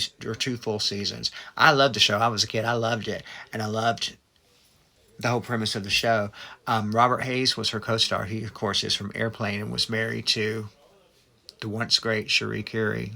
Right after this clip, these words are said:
Not so much anymore. Google her, you'll find out why. Um, but, um, my favorite character from the film, and one who gets such a bad rap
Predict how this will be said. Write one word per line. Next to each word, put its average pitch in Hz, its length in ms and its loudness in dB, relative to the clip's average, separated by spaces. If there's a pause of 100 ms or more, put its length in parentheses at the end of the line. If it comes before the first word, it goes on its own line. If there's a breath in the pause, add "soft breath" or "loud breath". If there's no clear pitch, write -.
(220)
Not - 280 -10
so - 140 -4
much - 240 -6
anymore. - 400 -14 (760 loud breath)
Google 98 280 -6
her, - 180 -12
you'll - 140 -12
find - 280 -10
out - 140 -12
why. 50 180 -10 (560 loud breath)
Um, 127 400 6 (480 loud breath)
but, 117 440 4
um, 117 340 0 (2250 loud breath)
my 123 160 0
favorite 180 420 0
character 107 380 -8
from 101 240 -10
the 110 100 -8
film, - 500 -12 (480 loud breath)
and 110 220 -2
one 135 300 0
who 127 180 -4
gets 117 240 4
such - 540 6
a - 80 -6
bad 127 440 -6
rap 110 440 -6